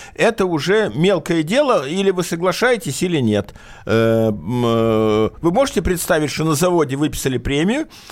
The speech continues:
человек расписался в ведомости в кассе, а потом пришли в цех и все деньги, полученные как премию, бросили на стол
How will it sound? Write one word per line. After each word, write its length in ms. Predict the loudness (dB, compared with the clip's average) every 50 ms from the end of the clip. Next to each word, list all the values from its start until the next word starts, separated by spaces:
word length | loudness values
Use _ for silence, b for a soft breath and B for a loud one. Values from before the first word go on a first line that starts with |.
| B B -6
человек 440 | -2 0 2 2 2 2 0 0 -2
расписался 800 | -6 -6 -4 -6 -4 -2 0 0 0 0 -2 -2 -2 -2 -2 b b b b b b -20 -20 -20 -20 -20 -20 -20 -20 -16 -4 0
в 60 | 0
ведомости 640 | 2 2 2 2 0 -2 -4 -4 -6 -6 -6 -6 -6
в 60 | -2
кассе, 420 | 0 0 0 0 0 -2 -4 -6 -6 B B B B B B B
а 140 | 0 0 0
потом 340 | 2 0 -2 0 -2 -2 -2
пришли 460 | -2 -2 -2 -2 -4 -4 -2 0 0
в 100 | 0 0 -4
цех 480 | -4 -2 0 2 2 0 0 -2 -6 b b b b _
и 220 | -4 0 0 2 2
все 240 | 0 2 0 0 0
деньги, 380 | 2 2 0 0 2 0 -2
полученные 580 | -2 0 0 2 2 0 0 -2 -4 -4 -4 -2
как 240 | 0 0 -2 -2 -2
премию, 400 | 0 0 0 0 0 0 -2 0
бросили 420 | 0 2 2 2 0 -2 -4 -6 -4
на 160 | -4 -4 -4
стол 420 | -4 -2 0 2 2 2 0 -2